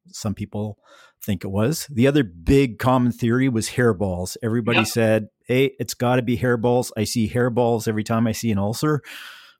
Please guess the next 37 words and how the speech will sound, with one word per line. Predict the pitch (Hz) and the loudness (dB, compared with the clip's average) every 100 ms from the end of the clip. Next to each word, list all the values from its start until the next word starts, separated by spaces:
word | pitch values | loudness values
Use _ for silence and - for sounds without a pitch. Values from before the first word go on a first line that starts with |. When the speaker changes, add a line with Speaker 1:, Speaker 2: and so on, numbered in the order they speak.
| - | -6
Speaker 1:
Uh, | 113 107 104 107 | -2 -2 -2 -2
what | 98 110 117 123 _ _ | -2 2 2 0 _ _
did | - 110 | -6 -4
your | 95 113 | 0 2
research | 113 107 - 113 - | 2 0 0 -4 -4
reveal | 110 98 107 | -6 -2 -2
about | 101 95 104 | -2 -6 -6
that | 104 104 | -6 -6
theory? | 107 92 92 - _ _ _ - - - - | -6 -8 -10 -14 _ _ _ -16 -16 -20 -10
Speaker 2:
Yeah, | 294 240 180 | -2 2 2
so | 170 190 180 | 2 2 2
real | 180 226 | 2 0
quickly, | - 202 202 160 | 2 -2 0 -2
just | 156 170 - | -2 -2 0
touching | 175 165 160 | 0 -2 -2
back | 143 151 156 | 0 0 0
on | 165 143 | -2 -4
the | 131 | -4
Clostridia, | 143 143 135 - 160 156 131 127 135 143 | 0 0 0 -2 0 0 0 0 0 -2
in | 139 135 | -2 -2
one | 147 | -2
of | 147 | -2
the | 139 | -4
studies | - - 147 147 123 | -6 -2 0 -2 -4
that | 131 131 127 | -4 -4 -4
we | 127 | -8
did | 110 117 135 143 135 131 131 | -8 -4 -2 0 -2 -6 -10
within | 147 127 139 131 | -12 -8 -8 -6
my | 127 | -6
master's | 120 120 123 143 - 131 123 117 | -6 -4 -2 -4 -6 -8 -8 -8
is | 120 110 | -12 -8
we | 127 131 | -6 -2
looked | 139 156 - | -2 -2 -2
at | 127 113 | -4 -4
calves | - 123 123 135 131 | -6 -2 -2 -2 -6
coming | 131 123 120 117 | -6 -6 -8 -10
through | 131 127 117 | -8 -8 -12